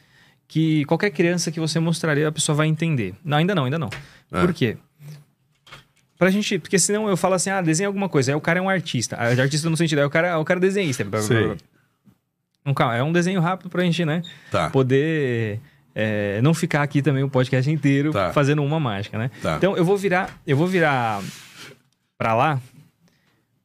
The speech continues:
Speaker 2: É.
Speaker 1: <laughs> Eu vou virar pra lá
Speaker 2: Vire.
Speaker 1: pra não ter como eu saber que desenho você fez.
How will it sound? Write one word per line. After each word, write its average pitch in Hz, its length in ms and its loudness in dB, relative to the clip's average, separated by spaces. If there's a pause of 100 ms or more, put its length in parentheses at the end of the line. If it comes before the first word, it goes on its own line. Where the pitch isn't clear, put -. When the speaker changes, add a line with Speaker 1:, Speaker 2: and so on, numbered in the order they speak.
(240)
Speaker 2:
É. 87 180 -10
Speaker 1:
<laughs> 185 1200 -2
Eu 135 100 4
vou 151 140 4
virar 165 220 2
pra 131 200 0
lá 131 300 0 (100)
Speaker 2:
Vire. 95 220 -6
Speaker 1:
pra 147 180 2
não 170 260 0
ter 208 300 -2
como 180 500 0
eu 156 140 2
saber 156 600 0 (180)
que 151 100 0
desenho 131 440 2
você 135 240 -2
fez. - 580 -4